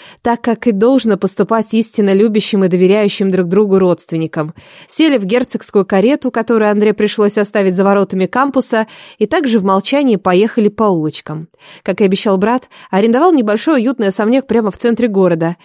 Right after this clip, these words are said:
Именно в этом каменном строении, утопающем в зелени по самую черепичную крышу,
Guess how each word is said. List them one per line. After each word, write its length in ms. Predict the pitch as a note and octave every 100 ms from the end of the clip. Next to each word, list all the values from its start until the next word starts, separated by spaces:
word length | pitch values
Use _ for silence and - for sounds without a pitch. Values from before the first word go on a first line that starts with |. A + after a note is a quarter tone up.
| - - -
Именно 260 | A3+ A#3
в 60 | G#3+
этом 260 | C4 B3+ G#3
каменном 400 | B3 A#3 G#3+ G#3
строении, 460 | - G#3 A3+ A#3+
утопающем 640 | F#3+ G3 F#3 A3 G#3+ G#3
в 20 | F#3+
зелени 420 | F3+ A#3 A3+ F3+
по 140 | F#3+
самую 340 | G3 B3+ A3+ G3
черепичную 640 | A3+ G#3 B3 - G3 F3+
крышу, 420 | A3+ C#4 -